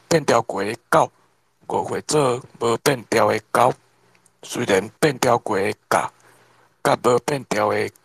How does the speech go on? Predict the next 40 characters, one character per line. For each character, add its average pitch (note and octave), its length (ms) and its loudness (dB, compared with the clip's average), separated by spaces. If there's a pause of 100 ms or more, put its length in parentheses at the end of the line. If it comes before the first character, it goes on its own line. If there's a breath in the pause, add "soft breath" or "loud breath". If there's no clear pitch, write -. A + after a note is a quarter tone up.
(200)
九 C3 220 2 (260)
共 G#2 280 -4
音 A#2+ 300 -8 (120)
节， A2+ 160 -4 (800)
却 D#3 220 0
是 G#2 240 -2 (120)
无 A#2 100 2
人 A2+ 140 2
会， G#2 180 -8 (360)
会 G#2 220 -4
甲 F#2+ 280 0 (280)
九 C#3 260 4
区 C3+ 320 -6 (180)
听 A#2 180 -4
做 A2+ 340 -2 (180)
九 A#2+ 300 0
区。 B2 260 -2 (600)
其 B2 80 -10
实， C3+ 200 0 (340)
要 D#3 140 4
去 E3+ 120 0
是 D3+ 180 2
台 C#3 160 0
语 C#3 260 -4
的 - 0 -
人， F#2+ 320 -6 (300)
讲 C#3 160 -2
出 - 220 -4
有 A2 100 -8 (140)
变 D3+ 180 0
调 A2 240 -2
的 A2 140 -2
音， C#3 180 -4 (260)
嘛 F#2 240 0
家 - 140 -8
己 A2+ 220 -4
拢 B2 340 2 (160)
毋 F#2 80 -16
知 G2 240 -6
影。 C3+ 200 2